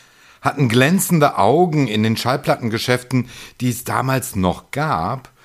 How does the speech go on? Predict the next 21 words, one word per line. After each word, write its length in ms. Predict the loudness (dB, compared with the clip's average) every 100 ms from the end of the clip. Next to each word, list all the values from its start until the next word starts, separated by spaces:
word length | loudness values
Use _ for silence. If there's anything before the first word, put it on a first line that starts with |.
| -20 -16
wenn 140 | -2 2
man 160 | 2
durch 180 | 2 -2
die 140 | 0 0
Neuaufnahmen 960 | 2 2 0 -2 -4 -2 0 0 0
der 140 | -2 -2
Klavierheroen 1400 | -4 -6 -4 -4 0 0 0 -6 -6 -4 -4 -4 -6
schaute. 640 | -8 -10 -12 -14 -16 -18 -20 -20 _ _ _ _ -20 _
Manches 640 | -10 -4 -4 -4 -6 -6 -6
Mal 580 | -4 -2 0 2 2
kaufte 380 | 2 0 0 0
man 220 | 0 0
sich 160 | -2 -2
dann 220 | 0 0
auch 240 | -2 -4 -2
eine 400 | -2 0 0 -2
der 180 | -2
damals 720 | -2 -4 -4 -4 -4 -4 -8
wertvollen 840 | -4 0 0 -2 -6 -4 -2 -4 -6
L 260 | -6 -4 -4
Ps. 580 | -6 -8 -6 -6 -8